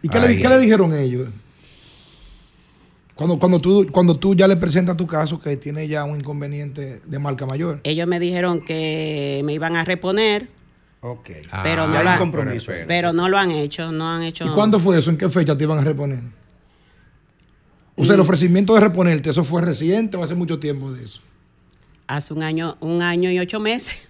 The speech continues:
Speaker 1: Un año y ocho meses.
Speaker 4: Yo voy a apelar a algo que yo he criticado. El Banco de Reserva está, está financiando, promoviendo hasta un, hasta un torneo de vitilla. O sea, está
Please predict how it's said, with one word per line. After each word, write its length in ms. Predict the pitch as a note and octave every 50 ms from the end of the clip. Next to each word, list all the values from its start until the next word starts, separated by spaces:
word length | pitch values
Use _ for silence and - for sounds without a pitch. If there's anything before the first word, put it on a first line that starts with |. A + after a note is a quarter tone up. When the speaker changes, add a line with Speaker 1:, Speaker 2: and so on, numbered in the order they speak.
| _ _
Speaker 1:
Un 180 | E3+ F3 F#3 F#3+
año 240 | F#3 F3+ F3 F3
y 40 | F3
ocho 160 | - - D#3 B2
meses. 320 | B2+ A#2 G#2+ G#2 - B2
Speaker 4:
Yo 100 | C3+ F3
voy 140 | G#3+ B3 A3+
a 20 |
apelar 340 | A3 A3 A3 F#3+ F#3 F#3 F3+
a 140 | F3 E3 E3
algo 260 | E3+ E3 E3 D#3+ -
que 220 | - D3+ C3+ C3 C3
yo 400 | B2 C#3 D3+ D#3+ D#3+ E3 E3 E3 D3 - _ _
he 80 | D#3 C3
criticado. 600 | A#2 C#3+ C#3 - A#2 A#2 - F#2 D#2+ C2+ C2+ C#2+ - - _ _ _ _ _ _ _ _ _ _ _ _ -
El 140 | - C3+ C3
Banco 200 | C#3 D#3 D3+ G#3
de 40 | F3 D3
Reserva 360 | - - - C3+ A#2+ A#2 A#2
está, 180 | A2+ - D3 C#3+
está 320 | D3 - - - D#3+ D#3
financiando, 640 | C#3+ - D#3+ D3 C#3 C3 A2+ - C#3 A#2 A2 A2 A2+
promoviendo 540 | A#2 B2 A2+ A#2 A#2+ A#2+ C#3+ E3 F3 D#3+ D#3+
hasta 180 | C3 - B2
un, 200 | A#2+ C3 C#3 D3+ -
hasta 180 | B2+ B2+ -
un 140 | C#3+ D3+ C#3+
torneo 240 | - C#3 C3+ C#3 C3
de 80 | B2+ A#2+
vitilla. 500 | A2+ G2 - - F2 E2+ E2 E2 E2 - - - _ _ _ _ _ _ - - - _ _ _
O 60 | _ -
sea, 100 | A#2 G2
está 540 | F#2 - A#2 B2 C3 B2+ A#2+ G#2+ F#2+ G2